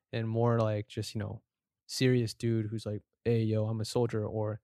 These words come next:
in My Love from Another Star, "Hey, I'm an alien," you know? And then, like, the female lead really just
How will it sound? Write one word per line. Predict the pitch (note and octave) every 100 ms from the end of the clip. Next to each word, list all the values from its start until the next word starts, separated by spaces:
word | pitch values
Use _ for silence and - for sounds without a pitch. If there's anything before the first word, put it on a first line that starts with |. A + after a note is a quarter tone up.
| _ _ _ -
in | A2+
My | A2
Love | A2 A2
from | A#2
Another | A2+
Star, | A2 A#2 A2
"Hey, | A#2 A2+ G#2+ _
I'm | A#2+ A2+
an | G#2+
alien," | A2+ A2+ G#2+ G#2+ G#2 - _ _ _ _
you | A#2+
know? | A2 A2+ A#2+ _ _ _ _ -
And | B2 A#2
then, | A2+
like, | A2 G#2+ -
the | A2+ G#2+
female | - B2+ A#2+ A2+ G#2+ A2
lead | A2 A2 A#2
really | A#2 A#2 A2+ G#2+
just | A2+ -